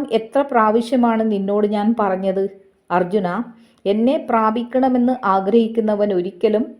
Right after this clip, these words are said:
ദൈവാരാധനയിൽ പരാങ്മുഖനാകരുത്. ഒരുവൻ പൂജ്യമായ കുടുംബത്തിൽ പിറന്നെന്നോ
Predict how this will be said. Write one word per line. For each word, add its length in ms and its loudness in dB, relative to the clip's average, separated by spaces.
ദൈവാരാധനയിൽ 1080 2
പരാങ്മുഖനാകരുത്. 1200 2
ഒരുവൻ 340 2
പൂജ്യമായ 640 0
കുടുംബത്തിൽ 580 0
പിറന്നെന്നോ 640 -2